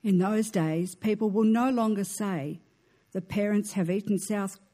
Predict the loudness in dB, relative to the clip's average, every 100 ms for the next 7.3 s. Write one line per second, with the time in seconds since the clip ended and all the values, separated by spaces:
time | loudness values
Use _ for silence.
0 | -16 -6 -2 -2 -2 -4 -4 -8 -10 -2
1 | -2 -2 0 2 4 4 4 2 -4 -2
2 | -4 -4 -2 -2 -2 -2 -4 -10 -14 -18
3 | _ _ _ _ _ _ _ _ _ 0
4 | 0 0 0 2 2 0 -6 _ _ _
5 | -4 0 0 0 2 2 2 0 0 2
6 | 0 -2 -2 -2 -2 0 2 4 0 -2
7 | -4 -4 -8